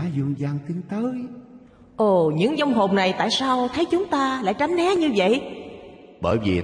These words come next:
Speaker 1: tâm chúng ta trong lành, nên hào quang tỏa lấp lánh, khiến các vong hồn sợ hãi.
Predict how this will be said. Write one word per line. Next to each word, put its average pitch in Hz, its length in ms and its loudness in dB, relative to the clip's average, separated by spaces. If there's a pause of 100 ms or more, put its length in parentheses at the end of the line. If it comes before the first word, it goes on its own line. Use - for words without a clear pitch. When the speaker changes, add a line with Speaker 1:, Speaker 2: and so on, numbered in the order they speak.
Speaker 1:
tâm 123 220 0
chúng 143 120 -2
ta 123 280 -2
trong 120 180 -2
lành, 82 220 -2 (360)
nên 127 200 2
hào 98 340 0
quang 127 260 0
tỏa 98 240 2
lấp 170 280 -4
lánh, 208 180 -2 (440)
khiến 147 320 -4
các 190 260 -4
vong 117 220 0
hồn 87 200 -2 (120)
sợ 82 120 -2
hãi. 107 300 -4